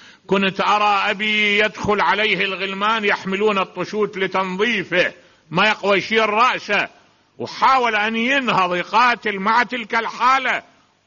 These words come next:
منعه الحسين، جذبه من ردائه، قال: "أخي زينب،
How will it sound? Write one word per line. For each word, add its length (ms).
منعه 400
الحسين، 640
جذبه 480
من 120
ردائه، 580
قال: 200
"أخي 420
زينب، 400